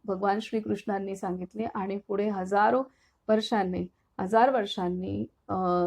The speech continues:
भगवंतच, अ, वस्त्र बदलून श्री ज्ञानेश्वर माऊलींच्या रूपात आले आणि पुन्हा ती गीता सांगितलेली आहे. त्यामुळे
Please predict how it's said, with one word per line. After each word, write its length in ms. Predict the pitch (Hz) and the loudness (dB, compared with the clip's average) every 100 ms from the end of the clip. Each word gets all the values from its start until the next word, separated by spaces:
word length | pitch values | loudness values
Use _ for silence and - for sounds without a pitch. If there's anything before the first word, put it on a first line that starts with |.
| 180 - - | 0 -4 -4
भगवंतच, 760 | 185 180 226 240 233 180 - _ _ _ _ - | -4 2 2 2 2 -4 -6 _ _ _ _ -4
अ, 260 | 196 185 | 0 2
वस्त्र 480 | 185 196 220 214 269 | 2 2 2 4 4
बदलून 480 | 247 208 196 185 175 - _ _ _ | 6 4 2 -2 -4 -8 _ _ _
श्री 240 | - 202 208 | -10 -4 -2
ज्ञानेश्वर 560 | 202 185 190 196 240 | 0 0 0 -2 0
माऊलींच्या 520 | 233 190 196 208 208 | 4 4 2 -2 -2
रूपात 320 | 202 185 180 175 - | -2 0 -2 -2 -2
आले 300 | 175 185 208 - - | -4 -2 -6 -8 -6
आणि 260 | 175 180 180 | -2 -2 -4
पुन्हा 400 | 190 190 202 202 196 _ _ _ _ | -6 -4 -2 -2 -4 _ _ _ _
ती 40 | 202 | -4
गीता 340 | 185 190 185 | -2 -2 -4
सांगितलेली 680 | 190 185 165 - 175 175 202 240 _ _ _ _ | -2 -2 0 0 -2 0 -2 -4 _ _ _ _
आहे. 440 | 180 180 175 185 185 | -4 0 -2 -2 -8
त्यामुळे 640 | _ _ - 175 180 185 | _ _ -6 -4 -2 -2